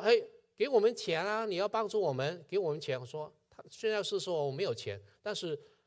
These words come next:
你有什么困难，我尽我能力去帮忙。”哎，我们唯一的水井，唯一的水井啊，我们打水的这个水井的水不晓得，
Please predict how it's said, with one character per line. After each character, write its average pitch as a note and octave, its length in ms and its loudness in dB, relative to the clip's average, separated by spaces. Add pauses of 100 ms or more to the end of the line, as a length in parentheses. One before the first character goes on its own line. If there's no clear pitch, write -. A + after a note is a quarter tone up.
(100)
你 F#3+ 80 0
有 G3+ 80 6
什 E3+ 140 0
么 G3 80 0
困 G3+ 220 -2
难， C#3+ 220 0
我 B2+ 140 -2
尽 E3 180 -6
我 A2 260 -2
能 G#2+ 200 -6
力 B2+ 100 -6
去 A#2+ 100 -10
帮 A2+ 200 -4
忙。” G2 180 -10 (160)
哎， A3 180 6 (260)
我 C#3 120 2
们 E3+ 240 0
唯 C#3 160 6
一 F3+ 160 -6
的 C#3+ 100 0
水 A2 300 -6
井， F2+ 220 -10 (140)
唯 C3+ 180 6
一 C#4+ 420 0
的 E3 140 2
水 C#3 380 -2
井 G#2 340 -6 (360)
啊， F2 160 -10 (460)
我 C3+ 140 -4
们 D#3 420 0
打 B2+ 180 4
水 B2+ 220 -2
的 A2+ 120 -6 (120)
这 D#3 140 -12
个 C3 80 -4
水 A#2 220 -6
井 A2+ 220 -12 (400)
的 F3+ 80 -6
水 B2+ 440 -2
不 C#4 120 -6
晓 C3 220 0
得， A2+ 260 -2